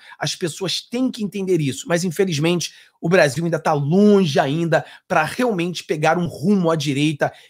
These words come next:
e quebrar com todas essas narrativas, né? A percepção da corrupção sob o, o,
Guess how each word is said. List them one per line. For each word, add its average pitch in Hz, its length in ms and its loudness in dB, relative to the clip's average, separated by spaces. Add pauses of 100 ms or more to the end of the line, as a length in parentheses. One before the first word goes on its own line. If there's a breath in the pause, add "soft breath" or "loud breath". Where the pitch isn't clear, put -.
(120)
e 196 80 -4
quebrar 147 440 2
com 160 140 -8
todas 139 280 -4
essas 135 180 -6
narrativas, 123 600 -6
né? 151 160 -2 (280 loud breath)
A 196 80 -2
percepção - 560 -2
da 269 100 4
corrupção 226 600 -2
sob 233 500 2
o, 202 460 0
o, - 60 -12